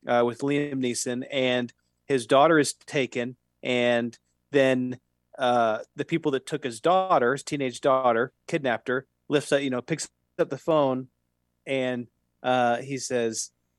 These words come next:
you know, "I, I, I don't know who you are, what you want, but, you know, I have a particular set of skills, and they make me a nightmare."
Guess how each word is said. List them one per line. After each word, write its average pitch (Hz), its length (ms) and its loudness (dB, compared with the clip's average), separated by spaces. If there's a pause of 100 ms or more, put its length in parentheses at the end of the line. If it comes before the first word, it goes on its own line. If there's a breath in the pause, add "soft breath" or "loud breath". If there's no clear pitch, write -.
you - 80 -10
know, 110 140 -6
"I, 113 240 -6 (160)
I, 123 260 -4
I 131 60 -4
don't 135 120 -2
know 127 120 0
who 143 160 -4
you 139 260 2
are, 127 260 6
what 123 280 -4
you 127 80 -4
want, 127 400 -4
but, 120 260 -2 (100)
you 127 80 -8
know, 120 60 -4
I 117 60 -4
have 123 180 -4
a 123 80 -8
particular 135 560 -4
set 131 180 -2
of 123 80 -4
skills, 127 440 -2 (400 soft breath)
and 127 520 -2
they 139 140 -2
make 143 180 0
me 151 120 -2
a 135 60 0
nightmare." 139 680 -2